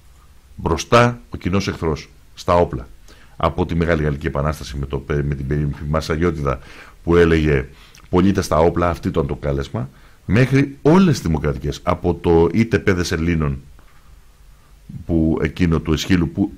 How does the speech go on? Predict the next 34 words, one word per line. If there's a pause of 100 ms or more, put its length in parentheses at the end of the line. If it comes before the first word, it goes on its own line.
(120)
και
αυτό
το
πνεύμα
υποδηλώνει,
του (140)
πολίτη, (420)
που
καλείται
στα
όπλα (760)
για
να
υπερασπιστεί (720)
την
πατρίδα
του. (200)
Ακόμη
και
αν
χρειαστεί
να
την
εγκαταλείψει
προσωρινά (680)
στη
βαρβαρότητα
του
εχθρού,
όπως
κάνανε
οι
αρχαίοι
Αθηναίοι.